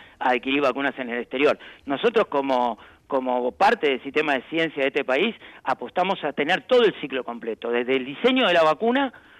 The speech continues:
la fase uno y dos, hacerla aquí en el, en el país, y poder llegar a, este, tener el, el fármaco completo. Más allá de cómo se solucione en este momento,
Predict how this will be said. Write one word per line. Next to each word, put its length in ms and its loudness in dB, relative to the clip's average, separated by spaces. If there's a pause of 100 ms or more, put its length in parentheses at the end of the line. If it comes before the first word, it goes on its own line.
(200)
la 160 2
fase 340 2
uno 160 -2
y 60 -2
dos, 200 2 (400)
hacerla 460 2
aquí 240 0
en 80 0
el, 180 -6
en 140 -4
el 140 0
país, 320 0 (440)
y 140 2
poder 460 0 (240)
llegar 480 2
a, 320 2
este, 320 -4
tener 340 0
el, 340 -2
el 120 -6
fármaco 500 0
completo. 580 -8 (300)
Más 240 2
allá 260 4
de 140 4
cómo 240 0
se 140 -12
solucione 720 -2
en 100 -4
este 200 -6
momento, 500 -4